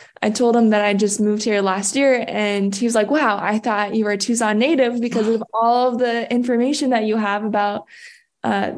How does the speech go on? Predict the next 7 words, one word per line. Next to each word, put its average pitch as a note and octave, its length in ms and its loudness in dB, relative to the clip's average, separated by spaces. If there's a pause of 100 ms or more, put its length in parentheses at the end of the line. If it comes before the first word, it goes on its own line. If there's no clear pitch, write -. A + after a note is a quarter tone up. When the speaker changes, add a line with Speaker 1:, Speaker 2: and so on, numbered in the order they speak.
Speaker 1:
the A3 360 2
plants A#3 480 2
and G3+ 140 -2
animals A3 720 2
and F#3+ 380 -4 (320)
monsoons." A3+ 800 4
And G3 380 -2